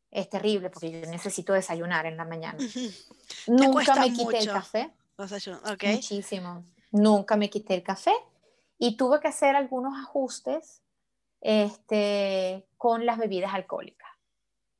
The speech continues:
Speaker 1: Por ejemplo, me encantaba muchísimo la cerveza y noté que me hacía daño y me incrementaba los calorones.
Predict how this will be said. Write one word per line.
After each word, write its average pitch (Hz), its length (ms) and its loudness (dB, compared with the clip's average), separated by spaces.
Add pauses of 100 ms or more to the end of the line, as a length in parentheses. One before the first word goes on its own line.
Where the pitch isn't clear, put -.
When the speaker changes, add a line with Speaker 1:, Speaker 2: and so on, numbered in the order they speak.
(180)
Speaker 1:
Por 196 140 0
ejemplo, 208 380 0
me 196 100 -6
encantaba 185 520 0
muchísimo 208 480 -4
la 196 120 -4
cerveza 208 680 -2 (600)
y 208 120 -2
noté 202 540 -2 (160)
que 214 140 -4 (300)
me 190 100 -8
hacía 185 180 -6
daño 175 440 -6 (520)
y 220 120 4
me 214 80 6
incrementaba 185 1200 0 (360)
los 208 240 4
calorones. 180 640 0